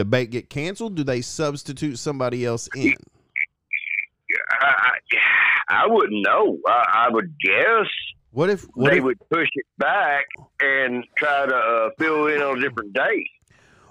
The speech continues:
Speaker 1: What if, uh,
Speaker 2: I would hope.
Speaker 1: what if they offered to substitute somebody for Biden for the first debate?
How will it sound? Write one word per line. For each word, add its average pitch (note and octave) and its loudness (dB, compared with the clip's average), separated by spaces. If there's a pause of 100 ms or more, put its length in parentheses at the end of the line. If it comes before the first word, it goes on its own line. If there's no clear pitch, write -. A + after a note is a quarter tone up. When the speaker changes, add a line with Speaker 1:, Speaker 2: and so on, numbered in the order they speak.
Speaker 1:
What D3 4
if, F3+ -2
uh, D3+ 2
Speaker 2:
I D3 2
would C#3 0
hope. F3 0 (160)
Speaker 1:
what C#3 4
if E3+ -6
they D3+ 0
offered A2 -4 (600)
to A2+ 2
substitute C3+ -2
somebody G#2 -2
for G2 -8
Biden A2 -4
for G2+ -8
the F#2 -4
first G#2 -2
debate? G#2 -4